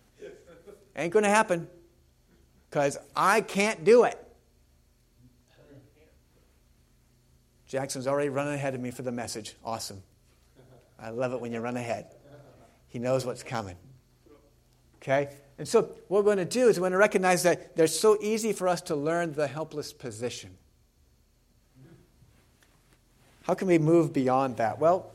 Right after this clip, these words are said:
again, we wanna remember our baptism. We've been connected with Christ, as it says here. It says, "We were therefore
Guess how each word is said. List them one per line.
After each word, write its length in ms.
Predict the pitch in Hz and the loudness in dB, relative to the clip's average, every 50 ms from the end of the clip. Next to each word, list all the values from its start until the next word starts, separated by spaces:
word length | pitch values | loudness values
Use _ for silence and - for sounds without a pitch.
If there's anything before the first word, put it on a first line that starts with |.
| - | -12
again, 400 | - 147 147 220 247 220 151 127 - - - - - - | -10 -6 -2 0 0 0 0 -2 -8 -14 -20 -18 -8 -6
we 60 | - | -2
wanna 240 | 151 175 175 170 160 | 0 0 0 2 0
remember 480 | 156 160 151 160 170 175 170 185 180 | 0 0 0 0 0 2 2 2 2
our 180 | - 143 147 147 | 2 2 2 2
baptism. 600 | 147 196 202 196 - - 147 117 - 104 98 - - - _ - _ _ _ _ _ _ _ - - _ _ _ _ - - - - | 2 0 -2 -2 -4 -6 -6 -6 -6 -8 -14 -16 -20 -20 _ -20 _ _ _ _ _ _ _ -20 -20 _ _ _ _ -20 -20 -16 -8
We've 180 | 131 135 147 143 | -4 -4 -2 0
been 160 | 151 151 147 | 0 -2 -2
connected 680 | 147 151 139 127 135 156 180 180 180 - 202 196 185 | -2 -4 -4 -2 0 0 0 0 4 6 6 6 6
with 260 | 165 185 175 180 180 | 6 2 2 2 0
Christ, 400 | - - 226 220 165 123 - - 117 | -6 -2 -2 -2 -2 -2 -4 -2 -2
as 160 | 127 120 123 | -2 -2 -2
it 80 | 120 | -4
says 260 | - - 147 147 143 - | -4 -2 -2 0 0 0
here. 300 | 151 151 151 151 151 151 - - - - - _ _ _ - | 2 2 2 2 0 -4 -16 -20 -20 -20 -20 _ _ _ -14
It 80 | - - | -12 -6
says, 520 | - 170 170 165 165 160 147 151 - - - _ _ _ _ _ _ _ _ _ _ _ _ _ _ _ - _ _ _ - - | 2 6 6 8 8 6 2 0 -8 -12 -16 _ _ _ _ _ _ _ _ _ _ _ _ _ _ _ -20 _ _ _ -10 0
"We 100 | 165 175 | 2 4
were 120 | 175 175 | 4 6
therefore 500 | 170 175 170 175 185 180 175 165 160 - | 6 6 6 6 6 8 8 6 4 0